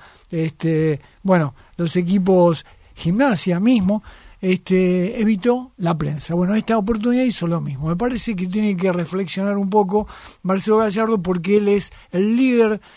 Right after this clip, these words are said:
de un gran equipo que es River Plate, una gran institución, y el hecho de un resultado deportivo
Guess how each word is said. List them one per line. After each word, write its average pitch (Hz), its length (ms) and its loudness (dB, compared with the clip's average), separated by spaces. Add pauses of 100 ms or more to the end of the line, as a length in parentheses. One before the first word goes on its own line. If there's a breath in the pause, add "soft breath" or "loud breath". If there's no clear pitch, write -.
(280 soft breath)
de 175 180 2
un 190 140 -2
gran 226 220 2
equipo 202 340 0
que 175 140 0
es 180 100 -2
River 180 240 0
Plate, 208 240 2
una 175 140 -2
gran 214 180 0
institución, 202 720 -4 (320 loud breath)
y 220 240 0
el 226 180 0
hecho 208 240 -4
de 196 180 0
un 180 220 -4
resultado 180 460 -2
deportivo 175 600 -2